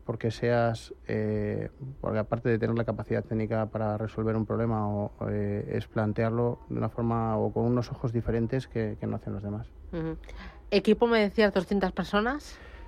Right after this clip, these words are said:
Speaker 1: Bueno, somos, sí, en torno, entre, la verdad, siempre voy adelantado a las personas porque, eh, eh, estamos
Speaker 2: Ujú.
Speaker 1: entre ciento cincuenta, ciento ochenta, eh, en este orden de magnitud, porque conformamos el,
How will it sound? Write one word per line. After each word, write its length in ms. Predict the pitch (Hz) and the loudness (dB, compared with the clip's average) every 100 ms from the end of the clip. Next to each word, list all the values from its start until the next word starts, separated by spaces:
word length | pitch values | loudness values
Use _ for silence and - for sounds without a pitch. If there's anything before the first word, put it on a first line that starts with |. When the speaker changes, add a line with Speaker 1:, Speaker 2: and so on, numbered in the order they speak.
| - - | -16 -2
Speaker 1:
Bueno, 220 | 123 107 - | 0 0 2
somos, 280 | 139 135 - | 4 4 6
sí, 120 | 156 | 4
en 140 | 180 | 6
torno, 580 | 117 113 113 113 110 113 - 139 - | 4 2 2 4 2 0 -4 -10 -6
entre, 260 | 117 113 110 - - - | -2 -2 -4 -8 -16 -8
la 80 | 120 | -4
verdad, 180 | 120 123 | -2 -2
siempre 340 | - 135 131 | 2 4 6
voy 160 | 120 117 | 6 8
adelantado 440 | 117 117 113 113 120 | 8 8 6 6 6
a 40 | |
las 120 | 117 | 4
personas 380 | - 127 127 127 | 2 0 4 2
porque, 200 | - 117 | 2 2
eh, 140 | 117 - | 0 0
eh, 800 | 120 113 113 113 113 117 117 - | 0 2 2 -2 -2 -2 0 -2
estamos 300 | 113 117 113 | -2 0 2
Speaker 2:
Ujú. 80 | 110 | 2
Speaker 1:
entre 180 | 110 110 | 0 0
ciento 260 | 117 113 | 0 0
cincuenta, 720 | - 113 123 117 117 113 110 | 0 0 0 0 2 2 0
ciento 240 | 107 117 113 | 0 -2 -2
ochenta, 600 | - 117 110 110 110 110 117 113 - | 0 0 2 2 4 4 2 -2 -4
eh, 420 | 117 110 110 110 - | -4 -2 0 0 0
en 100 | 113 | -2
este 160 | 113 113 | 0 0
orden 140 | 113 | 2
de 80 | 113 | 2
magnitud, 360 | 113 110 135 | 2 4 2
porque 320 | - 107 107 107 | 2 -2 -2 0
conformamos 800 | 110 107 120 120 120 120 110 | -2 2 2 4 6 4 2
el, 600 | 113 107 104 107 113 117 | 0 0 0 0 -2 -4